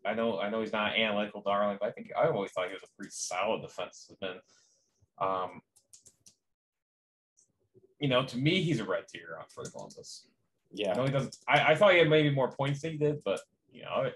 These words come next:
Speaker 1: I thought he, thought he was fine.
Speaker 2: He's, he's a s-, real solid defensive defenseman. Um, and again, we always put him. He was on our Johnson and Johnson pairing.
Speaker 1: Yep, with Erik Johnson.
Speaker 2: Jack My Johnson and Eric My Johnson.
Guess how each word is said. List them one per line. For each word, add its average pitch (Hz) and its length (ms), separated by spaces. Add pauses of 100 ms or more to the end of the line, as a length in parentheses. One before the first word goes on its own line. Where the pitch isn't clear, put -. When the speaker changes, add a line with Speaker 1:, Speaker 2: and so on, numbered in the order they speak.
Speaker 1:
I 147 40
thought 101 180
he, - 60 (280)
thought 87 160
he 85 60
was 76 120
fine. 78 260 (460)
Speaker 2:
He's, 143 600
he's 147 220
a - 140 (240)
s-, - 480
real 165 380
solid 156 640
defensive 143 540
defenseman. 101 680 (540)
Um, 104 260 (380)
and 117 160
again, 107 540
we 101 180
always 110 280
put 131 160
him. 123 80
He 101 100
was 98 180
on 107 140
our 110 120
Johnson 101 420
and 110 100
Johnson 120 460
pairing. 87 380 (380)
Speaker 1:
Yep, 104 80 (160)
with 101 200
Erik 143 260
Johnson. 98 420 (560)
Speaker 2:
Jack 113 260
My 120 100
Johnson 123 460
and 123 120
Eric 123 300
My 87 120
Johnson. 87 580